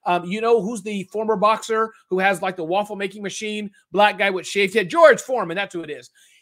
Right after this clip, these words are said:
He is related to a company, I believe, that does something like that, Invent Tech, Inventor something. You can Google it. And his company helps you license your products. I know that, um,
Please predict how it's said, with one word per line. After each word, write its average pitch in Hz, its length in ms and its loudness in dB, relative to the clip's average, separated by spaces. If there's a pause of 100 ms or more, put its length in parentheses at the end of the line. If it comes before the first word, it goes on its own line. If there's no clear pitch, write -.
(100)
He 302 240 -2
is 226 240 -6
related 208 540 -2
to 247 100 -4
a 226 100 -4
company, 233 360 -6
I 254 60 -2
believe, 247 420 -8
that 175 180 -12
does 214 280 -2
something 220 460 -6
like 190 380 -2
that, 165 240 0 (280)
Invent 185 460 -4 (120)
Tech, 208 360 -4
Inventor 185 580 -4
something. 208 400 -8
You 165 100 -16
can 160 120 -16
Google 202 240 -2
it. 247 140 2 (400)
And 208 120 -2
his 202 300 -4
company 180 340 -8
helps 220 360 -2
you 214 200 -6 (220)
license 190 460 -2
your 180 80 -2
products. 151 480 -4
I 185 100 -2
know 214 160 -2
that, 202 200 -4 (260)
um, 160 360 -4